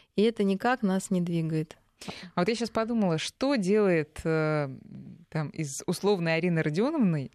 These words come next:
Speaker 2: Арину Родионовну? Наверное, умение, а, даже когда человек не прав, виноват, ну, ребёнок, естественно, его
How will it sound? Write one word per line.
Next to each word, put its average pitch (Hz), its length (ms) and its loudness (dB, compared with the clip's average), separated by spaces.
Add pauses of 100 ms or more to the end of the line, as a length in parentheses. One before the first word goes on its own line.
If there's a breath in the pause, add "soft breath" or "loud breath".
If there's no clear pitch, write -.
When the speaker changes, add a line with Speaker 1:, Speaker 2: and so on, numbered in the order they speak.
(100)
Speaker 2:
Арину 196 400 2
Родионовну? 151 640 -2
Наверное, 214 760 2
умение, 208 720 2 (640 loud breath)
а, 165 380 2
даже 226 240 0
когда 208 280 0
человек 202 480 2
не 185 120 4
прав, 156 420 0
виноват, 156 480 0
ну, 185 100 4
ребёнок, 156 480 2
естественно, - 500 -12
его 190 440 2